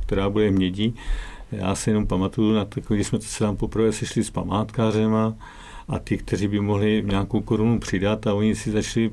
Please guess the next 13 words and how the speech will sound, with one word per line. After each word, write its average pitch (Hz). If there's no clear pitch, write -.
diktovat: 107
„Tohle 104
chceme 107
a 107
chceme 95
měď, 104
chceme 107
i 98
v 95
šablonách.“ 107
A -
já 98
jsem 110